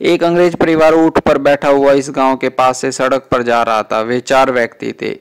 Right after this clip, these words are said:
एक स्वयं, दो उसके पुत्र और उसकी धर्मपत्नी। जब वे चारों इस ग्राम के पास आए तो गांव के लोगों ने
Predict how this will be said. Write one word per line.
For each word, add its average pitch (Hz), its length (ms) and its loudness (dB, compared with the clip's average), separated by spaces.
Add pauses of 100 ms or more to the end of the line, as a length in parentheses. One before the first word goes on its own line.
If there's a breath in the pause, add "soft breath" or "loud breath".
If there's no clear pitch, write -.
एक 135 220 -4
स्वयं, 135 440 -4
दो 131 220 2
उसके 127 260 -4
पुत्र 120 360 -4
और 123 220 0
उसकी 120 380 -4 (260)
धर्मपत्नी। 113 680 -6 (480 loud breath)
जब 147 180 0
वे 156 160 0
चारों 147 300 2
इस 143 100 -2
ग्राम 135 340 -2
के 131 100 -4
पास 127 360 -2
आए 113 160 0
तो 117 160 -4
गांव 131 320 0
के 131 160 -4
लोगों 127 320 2
ने 120 240 -4